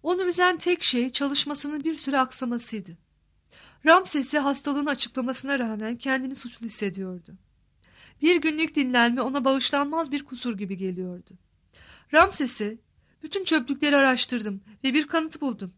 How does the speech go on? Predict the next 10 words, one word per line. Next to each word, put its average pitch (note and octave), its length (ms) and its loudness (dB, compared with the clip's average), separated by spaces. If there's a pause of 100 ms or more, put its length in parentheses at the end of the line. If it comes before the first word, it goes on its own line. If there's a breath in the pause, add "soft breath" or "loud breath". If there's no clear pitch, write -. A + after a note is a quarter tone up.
(180)
dedi. F3+ 240 -16 (1300)
Kanıt, C#4+ 480 -2 (220)
aşırı B3+ 340 0
bir A#3+ 60 0
sözcük G#3 480 -4
değil C#4+ 200 -2
mi? A3+ 240 -10 (920 soft breath)
İki D4+ 200 0
kalker C#4 480 2
parçası. G#3 580 -4